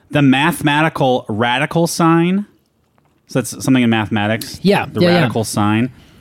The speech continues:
Speaker 1: placed before any quantity to denote that its root is to be extracted.
Speaker 2: Yes,
Speaker 1: Like
Speaker 2: I,
Speaker 1: square
Speaker 2: I,
Speaker 1: root.
Speaker 2: exactly. I was gonna say the radical is the, uh, the square root sign, isn't it?
Speaker 1: Yes.
Speaker 2: Yeah.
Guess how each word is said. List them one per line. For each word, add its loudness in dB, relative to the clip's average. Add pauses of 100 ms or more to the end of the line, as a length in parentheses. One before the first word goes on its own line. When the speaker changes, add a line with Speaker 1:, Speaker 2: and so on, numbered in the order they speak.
(140)
Speaker 1:
placed -4
before -2
any 0
quantity -4
to -4
denote 0 (280)
that -2
its -6
root 0
is -4
to -6
be -2
extracted. -6 (440)
Speaker 2:
Yes, 2
Speaker 1:
Like 2
Speaker 2:
I, 4
Speaker 1:
square -2
Speaker 2:
I, 2
Speaker 1:
root. 0 (140)
Speaker 2:
exactly. 2
I 6
was 4
gonna 4
say 4
the 4
radical 2
is 2
the, 4
uh, 2
the -4
square 2
root 4
sign, -2
isn't 0
it? 4
Speaker 1:
Yes. -4
Speaker 2:
Yeah. 2